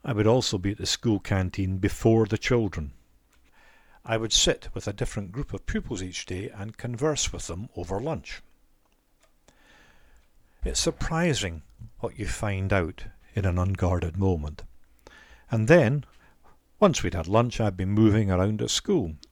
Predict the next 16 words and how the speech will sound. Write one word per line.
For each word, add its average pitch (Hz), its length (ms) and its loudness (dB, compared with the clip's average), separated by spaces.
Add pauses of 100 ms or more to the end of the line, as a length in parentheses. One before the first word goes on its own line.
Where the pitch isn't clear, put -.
(100)
so 151 300 4
that 147 180 0
they 185 160 8
knew 123 240 6
I 107 140 4
was 113 200 2
always 113 440 2
on 123 80 0
the 117 80 2
move. 120 460 2 (440)
That 120 320 2
way, 131 240 0
they 127 160 -4
never 104 400 -2
really 131 400 0
knew 95 360 0